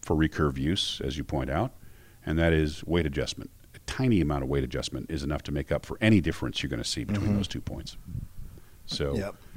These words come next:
Speaker 1: I don't, I don't think you have to really worry too much about it, Mark, unless you're, you know, on the very bare edge of tunability. And even then, you can still fix it with weight
Speaker 2: Yeah.
Speaker 1: adjustment.
Speaker 2: You know, out of a compound, I actually shot some side by side,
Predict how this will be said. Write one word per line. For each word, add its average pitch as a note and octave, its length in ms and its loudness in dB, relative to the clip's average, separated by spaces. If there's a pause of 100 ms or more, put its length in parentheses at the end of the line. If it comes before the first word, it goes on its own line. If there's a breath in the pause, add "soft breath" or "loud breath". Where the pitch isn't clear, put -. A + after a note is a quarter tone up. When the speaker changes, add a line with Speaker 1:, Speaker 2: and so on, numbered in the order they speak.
(160)
Speaker 1:
I G2+ 100 4
don't, F#2+ 220 2
I F2+ 80 6
don't E2 140 4
think - 200 0
you D#2 60 4
have D2+ 100 4
to D2 80 -2
really C#2+ 240 2
worry C2+ 240 0
too - 160 -4
much C2+ 220 -2
about C2 180 -2
it, C2 80 -4
Mark, C2+ 240 -2
unless C#2+ 260 -2
you're, B1+ 140 -2 (240)
you F2 80 -2
know, - 200 -2
on E2 120 4
the C#2 80 2
very E2+ 300 6
bare E2 420 6
edge D2+ 240 4
of C2+ 80 -4
tunability. D#2+ 600 2 (720 soft breath)
And D#2 120 0
even D#2 200 2
then, D#2 240 4
you C#2 80 -2
can - 120 -8
still - 240 -4
fix - 240 -4
it - 80 -6
with - 180 -12
weight B1+ 160 -4
Speaker 2:
Yeah. C3 180 4
Speaker 1:
adjustment. G#2+ 220 4 (140)
Speaker 2:
You C#3+ 60 8
know, D#3 80 12
out C#3+ 100 12
of B2 80 12
a G#2+ 40 6
compound, B2 480 8
I G#2 140 8
actually G#2 600 6 (360)
shot A#2 320 8
some G#2+ 260 2
side G2+ 320 0
by G2+ 160 2
side, G#2 480 0